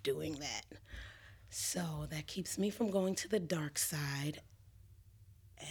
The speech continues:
And the things that I do do and focus on, um, to stay away from it,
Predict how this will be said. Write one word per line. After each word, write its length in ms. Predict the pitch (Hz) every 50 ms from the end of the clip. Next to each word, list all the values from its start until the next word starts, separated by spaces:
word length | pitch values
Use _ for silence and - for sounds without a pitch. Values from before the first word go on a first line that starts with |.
| 165 160 151
And 420 | 151 147 156 156 156 151 147 147 - - - - - - - - - - - - - - - - - -
the 80 | 196
things 300 | - - 208 180 175 165 -
that 140 | 180 165 151
I 200 | 156 151 147 - - - - - -
do 400 | - - 180 175 208 233 240 226
do 640 | 185 156 - 285 269 156 147 147 143 143 147 151 165 -
and 180 | 175 147 143 135
focus 520 | - - - 180 165 147 - 156 - - -
on, 360 | 135 135 139 135 139 135 131 - - - - - - - - - - - - - - -
um, 320 | 135 131 131 127 131 139 - - - - - -
to 440 | - - - 180 180 160 165 160 143 135 139 127 - - - - - - - - - - - - - - - - -
stay 280 | - - - - 180 165
away 220 | 156 151 160 185 180
from 260 | - - 160 147 151
it, 200 | 156 160 175